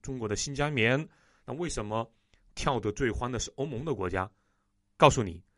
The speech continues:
那是欧盟在树立泛民主化的制高点，他要在这块上站得比美国更高，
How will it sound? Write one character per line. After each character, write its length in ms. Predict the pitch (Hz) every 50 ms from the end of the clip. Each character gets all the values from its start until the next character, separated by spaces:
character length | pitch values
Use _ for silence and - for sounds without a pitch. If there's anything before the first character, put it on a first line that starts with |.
| _ _ _ _ -
那 100 | - 107
是 180 | 104 - - - -
欧 120 | 123 123
盟 220 | 127 117 104 104
在 160 | 95 - 107 92
树 320 | - - - - 123 107
立 180 | 92 90 85 - _ _ _ _ _ _ _ -
泛 320 | - - - 196 180 139
民 320 | 110 98 90 87 107 139
主 160 | 135 - 95 85
化 200 | 78 117 104 87
的 80 | -
制 240 | - - - 165 117
高 180 | - 101 104 95
点， 180 | 92 85 80 - _ _ _ _ _ _ _ _ _ _ _ -
他 160 | - 135 135
要 140 | 139 127 104
在 120 | 113 107
这 220 | - - - 208 135
块 160 | - - 110
上 240 | - - 104 87 - _ _ _ _ _ _ _ _ _
站 220 | - - 208 147 107
得 60 | 101
比 120 | - 110
美 320 | 117 123 113 107 98 87 85
国 220 | 80 - 95 92 - -
更 180 | 220 180 117
高， 240 | 92 90 95 90 90